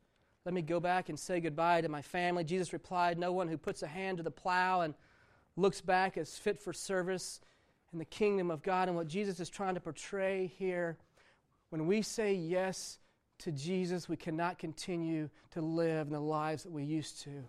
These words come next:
God's word time and time again says that we are a new creation. He literally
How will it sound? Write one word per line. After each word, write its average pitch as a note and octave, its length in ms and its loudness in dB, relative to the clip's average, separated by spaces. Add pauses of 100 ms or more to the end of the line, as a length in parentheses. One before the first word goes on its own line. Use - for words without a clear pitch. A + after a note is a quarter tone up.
(1200)
God's G3+ 260 0
word F#3 200 0
time G3 360 -6
and F#3 120 -4
time F#3 240 -6
again F3 240 -4
says E3+ 160 -6
that F#3 100 -8
we G3+ 280 -2
are F#3 120 0
a F3 100 0
new G3 520 2 (240)
creation. F#3 720 2 (1500)
He G#3+ 180 0
literally G#3+ 560 8